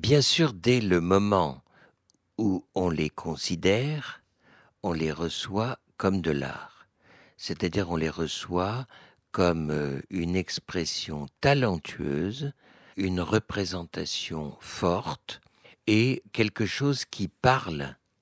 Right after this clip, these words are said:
à l'âme. Je crois qu'il est, euh, peu de personnes qui puissent les considérer ou les regarder autrement.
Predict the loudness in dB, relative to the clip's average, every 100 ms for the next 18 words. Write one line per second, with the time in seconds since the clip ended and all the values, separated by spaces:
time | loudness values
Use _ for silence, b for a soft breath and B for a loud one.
0 | _ -2 0 -2 -6 -10 -14 _ _ -14
1 | -12 -10 -6 -6 -6 0 4 4 0 -6
2 | -4 -2 -2 -2 -4 -6 -8 -10 -14 -18
3 | _ 2 4 4 0 -6 -4 -6 -6 -6
4 | -4 -2 -4 -6 -10 -12 -12 -10 -8 -8
5 | -10 -10 -10 -8 -10 -8 -8 -6 -8 -10
6 | -12 -16 -14 -10 -10 -10 -14 -14 -14 -16